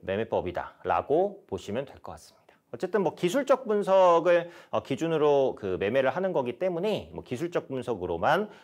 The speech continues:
어, 매매를 해 나가시면 되겠죠. 어, 마지막 하나만 더 볼게요. 네. 서정기전이라는 예시 종목인데,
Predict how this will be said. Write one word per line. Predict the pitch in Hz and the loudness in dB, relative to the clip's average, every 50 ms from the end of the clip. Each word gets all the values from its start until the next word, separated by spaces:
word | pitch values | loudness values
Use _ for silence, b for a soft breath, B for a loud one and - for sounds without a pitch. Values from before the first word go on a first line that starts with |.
| B B | B B
어, | - 80 76 | -10 -10 -6
매매를 | 73 90 90 92 92 95 113 135 160 175 175 165 160 170 _ _ - | -4 -4 -2 -2 -4 -2 0 2 2 2 0 -2 -8 -14 _ _ -6
해 | 127 147 151 - - | -4 -4 -4 -4 -8
나가시면 | 92 85 80 82 85 85 - - 87 95 113 139 143 143 - _ _ _ _ | -10 -8 -6 -6 -8 -8 -10 -10 -6 -6 -6 -6 -8 -12 -18 _ _ _ _
되겠죠. | - 76 71 69 _ - - - _ B B B B B B B B B B B B B | -16 -16 -16 -16 _ -20 -20 -20 _ B B B B B B B B B B B B B
어, | - 120 104 98 98 92 85 80 76 73 - | -2 0 2 4 4 4 4 2 2 2 2
마지막 | 131 175 175 233 254 247 - - | 2 2 4 4 2 0 0 2
하나만 | 277 294 302 294 285 269 | 2 4 6 6 4 4
더 | 202 185 | 2 0
볼게요. | 147 143 147 143 - 165 156 139 98 - - - - | 0 0 -2 -2 0 2 2 2 2 0 -6 -14 -20
네. | - - - - - - - _ _ _ - | -20 -20 -20 -20 -20 -20 -20 _ _ _ -20
서정기전이라는 | _ - 190 202 220 214 208 202 180 190 180 165 143 135 127 127 123 123 123 - - | _ -4 -2 0 2 2 2 2 2 2 2 2 2 2 0 0 -2 -2 -4 -4 -6
예시 | 92 95 - - 127 123 120 - | -6 -8 -6 -4 -4 -4 -4 -4
종목인데, | - 95 92 98 87 78 82 90 110 165 147 92 - | -4 -8 -6 -6 -6 -8 -8 -8 -6 -4 -6 -6 -8